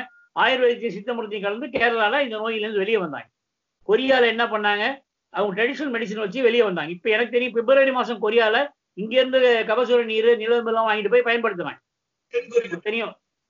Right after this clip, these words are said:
Speaker 1: ஆமா, ஐயாயிரம், ஐயாயிரம் குடும்பங்கள் கொண்ட கொரியால, கொரியா தமிழ் சங்கம் மூலமா இந்த நிகழ்வு நடந்தது.
Speaker 2: ஓகே.
Speaker 1: உலகத்துல பல நாடுகள்ல தமிழர்கள்,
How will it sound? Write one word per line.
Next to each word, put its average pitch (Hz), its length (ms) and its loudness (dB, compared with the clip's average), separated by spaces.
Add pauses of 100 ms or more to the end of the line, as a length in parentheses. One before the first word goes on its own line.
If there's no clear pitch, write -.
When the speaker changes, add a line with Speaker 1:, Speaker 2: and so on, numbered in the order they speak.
Speaker 1:
ஆமா, 214 240 2
ஐயாயிரம், 226 400 2
ஐயாயிரம் 240 380 4
குடும்பங்கள் 240 460 0
கொண்ட 220 180 -2
கொரியால, 220 460 2
கொரியா 247 280 0
தமிழ் 226 280 -6
சங்கம் 214 220 -6
மூலமா 214 260 -2 (300)
இந்த 190 240 -2
நிகழ்வு 214 300 2
நடந்தது. 180 340 -2 (500)
Speaker 2:
ஓகே. 175 180 -14
Speaker 1:
உலகத்துல 226 480 2
பல 226 200 2
நாடுகள்ல 240 540 2
தமிழர்கள், 233 420 0